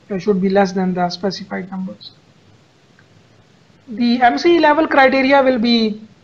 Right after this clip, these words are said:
now the story drift is allowed to go up to three percent.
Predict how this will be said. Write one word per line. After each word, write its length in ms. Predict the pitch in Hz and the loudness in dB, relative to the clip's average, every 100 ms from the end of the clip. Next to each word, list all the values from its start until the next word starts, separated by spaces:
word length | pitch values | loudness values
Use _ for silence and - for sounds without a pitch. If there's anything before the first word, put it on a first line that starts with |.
| _ _ - | _ _ -2
now 220 | 208 233 | 2 4
the 120 | 240 | 4
story 360 | 233 - 226 262 | 2 2 2 2
drift 220 | 240 254 | 0 0
is 140 | 254 220 | 2 4
allowed 320 | 220 240 240 | 4 4 0
to 80 | 202 | -2
go 260 | 240 262 | 2 2
up 180 | 226 - | 0 -2
to 120 | 262 | -12
three 260 | - 330 320 | -4 0 0
percent. 460 | 220 180 202 202 | -2 -6 -8 -12